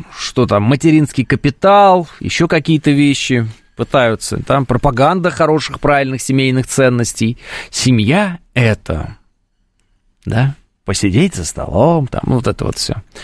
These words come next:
Ну, кого-то это действительно убедило уже, а кого-то пока ещё не убедило. Кто-то вот всё ходит, child free, child free.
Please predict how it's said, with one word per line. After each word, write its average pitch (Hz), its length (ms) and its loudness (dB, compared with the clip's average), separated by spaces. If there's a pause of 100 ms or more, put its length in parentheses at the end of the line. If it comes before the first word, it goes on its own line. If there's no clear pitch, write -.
(680)
Ну, 226 600 2
кого-то 156 380 2
это 156 520 2
действительно 127 880 0
убедило 104 520 2
уже, 175 320 4
а 120 320 4
кого-то 135 400 2
пока 110 240 0
ещё 104 220 0
не 98 100 2
убедило. 117 640 2
Кто-то 123 340 -2
вот 110 180 0
всё 110 220 0
ходит, 127 300 0
child 110 360 2
free, 123 200 2
child 101 340 0 (100)
free. 117 240 0